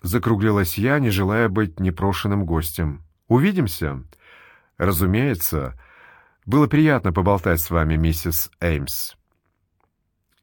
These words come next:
Я простилась с ними и пошла к лифту, думая, что мог означать весь этот разговор. Мистер Роджерс, несомненно, хотел что-то дать понять,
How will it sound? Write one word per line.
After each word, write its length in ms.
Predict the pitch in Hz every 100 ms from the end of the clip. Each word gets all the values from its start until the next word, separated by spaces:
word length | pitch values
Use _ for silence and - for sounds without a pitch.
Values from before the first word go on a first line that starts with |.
| _ _ _ _ _ _ _
Я 280 | 95 127 135
простилась 560 | 143 131 - 147 139
с 40 | -
ними 220 | 131 123
и 60 | 117
пошла 420 | 110 95 120 117
к 100 | 123
лифту, 360 | 110 90 -
думая, 360 | 87 117 113 104
что 300 | 90 - 104
мог 320 | 101 113 120
означать 680 | 110 92 95 85 - 113 -
весь 320 | 90 98 - -
этот 340 | 95 92 87 90
разговор. 680 | 92 80 90 82 71 65 - - - - - - _
Мистер 540 | 85 107 107 - 87 -
Роджерс, 640 | - 117 139 95 82 69 -
несомненно, 640 | 92 87 98 110 131 131
хотел 400 | 107 95 85 113
что-то 420 | 98 - 120 120
дать 300 | 101 110 98
понять, 640 | - 110 101 76 69 -